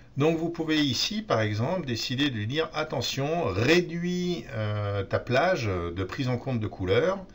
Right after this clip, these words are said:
Et donc si je réduis, vous voyez que cette partie grise, là, disparaît. Ok, donc je dis, « Attention, ne prends vraiment que le violet, ne prends pas le rose. »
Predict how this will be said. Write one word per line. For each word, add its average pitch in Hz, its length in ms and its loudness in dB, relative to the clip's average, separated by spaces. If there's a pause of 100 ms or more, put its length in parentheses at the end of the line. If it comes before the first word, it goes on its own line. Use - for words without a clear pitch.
(280)
Et - 60 -6
donc 110 160 0
si - 180 -2
je 139 100 2
réduis, 104 560 2 (520)
vous 107 80 -4
voyez 110 380 2
que 92 340 -2
cette - 260 -4
partie 110 320 -2
grise, 107 540 -2 (160)
là, 82 340 0 (300)
disparaît. 87 640 -4 (1120)
Ok, - 140 -10 (320)
donc 90 120 -8
je 92 100 -4
dis, « 87 260 -2
Attention, 107 640 -2 (100)
ne 101 220 0
prends 123 300 2
vraiment 107 280 2
que 107 100 -4
le 92 100 -2
violet, 90 480 0 (540)
ne 123 180 4
prends 117 220 -2
pas 139 160 -2
le 113 80 0
rose. » - 340 -10